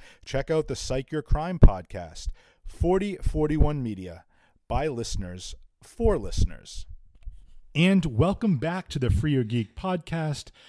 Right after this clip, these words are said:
I am Jay Free, he is K B, and now we are rolling into some predictions. So for those wrestling fans, I want to give people the bow out if they're not wrestling fans right before the break. But for those of you that stuck around, K B is gonna give some predictions,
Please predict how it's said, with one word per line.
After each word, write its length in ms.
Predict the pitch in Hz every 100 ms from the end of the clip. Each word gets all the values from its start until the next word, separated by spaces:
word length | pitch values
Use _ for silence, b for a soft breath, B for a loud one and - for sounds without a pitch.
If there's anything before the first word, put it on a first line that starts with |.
| b -
I 140 | 202
am 140 | 202 127
Jay 220 | 104 107
Free, 460 | - 196 196 190 -
he 240 | - 196
is 160 | 143 104
K 280 | - 135 113
B, 380 | 104 156 160 160
and 260 | 127 127
now 320 | 123 160 117 107
we 320 | 101 143 196
are 160 | 143
rolling 560 | 107 131 156 113 95 87 b b b -
into 680 | 175 170 123 117 98 90 - _ _ _ _ _
some 220 | - 147
predictions. 580 | - 180 - - 95 92
So 240 | - 135
for 120 | 104 143
those 240 | 180 135
wrestling 320 | 180 - 180
fans, 340 | - 175 170 143
I 40 |
want 180 | 143 139
to 40 |
give 140 | 143 120
people 260 | 156 151
the 60 | 123
bow 320 | 98 127 139
out 160 | 139 123
if 120 | 107
they're 100 | 120
not 180 | 120 117
wrestling 320 | 131 - 135
fans 340 | 143 135 131
right 140 | 113 120
before 280 | - 131 120
the 60 |
break. 320 | 107 160 156 - b b b
But 100 | -
for 80 | 139
those 200 | 190 180
of 80 | 175
you 80 | 185
that 160 | 151
stuck 320 | - - 175
around, 460 | 180 160 147 143 135 _
K 200 | - 180
B 140 | 170 170
is 100 | 131
gonna 140 | 147
give 220 | 131 127
some 240 | - 147 143
predictions, 720 | - 127 - 123 107 107 -